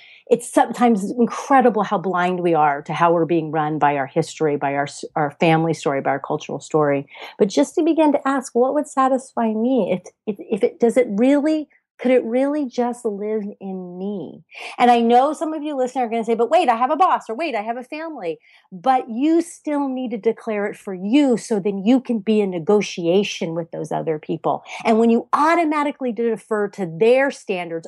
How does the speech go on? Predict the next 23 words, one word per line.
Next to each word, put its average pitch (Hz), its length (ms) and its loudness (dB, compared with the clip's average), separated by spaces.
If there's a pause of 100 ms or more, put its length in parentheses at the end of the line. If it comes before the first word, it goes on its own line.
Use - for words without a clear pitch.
often 302 520 0 (380)
have 233 280 2
n-, 226 180 -4
standards 247 380 0
that 214 80 -2
have 196 100 -4
not 196 260 -2
been 190 200 -6
named 240 480 -6
or 349 140 2
expressed 403 580 0
to - 100 -6
you, 160 180 -6
I 165 100 -8
will 165 160 -6
point 185 260 -8
out. 165 300 -4 (240)
They 202 80 -2
usually 233 400 -2
live 277 320 -2
in 285 160 -2
your 285 220 2
head, 254 380 0